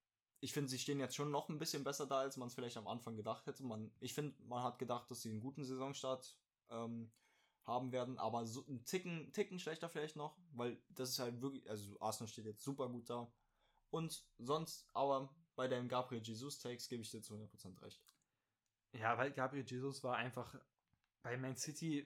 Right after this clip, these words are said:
Speaker 2: fand ich ihn nie so gut, ich fand ihn immer abschlussschwach bisschen. Und jetzt, ich finde, da, das war gefühlt Win-Win-Win.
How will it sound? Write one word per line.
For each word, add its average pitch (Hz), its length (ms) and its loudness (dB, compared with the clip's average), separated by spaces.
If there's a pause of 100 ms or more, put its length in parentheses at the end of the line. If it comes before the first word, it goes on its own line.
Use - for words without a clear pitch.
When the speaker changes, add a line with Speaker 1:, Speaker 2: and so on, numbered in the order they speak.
Speaker 2:
fand 147 260 2
ich 143 200 0
ihn 143 300 2
nie 170 160 6
so 180 220 4
gut, 156 200 0
ich 147 100 -6
fand 160 140 2
ihn 143 60 0
immer 139 220 0
abschlussschwach - 600 -8
bisschen. 139 440 -4 (800)
Und 120 240 -2
jetzt, - 420 -4
ich 127 140 -6
finde, 135 200 0 (260)
da, 127 340 -2 (340)
das 127 180 -4
war 151 160 10
gefühlt 180 300 4
Win-Win-Win. 160 720 4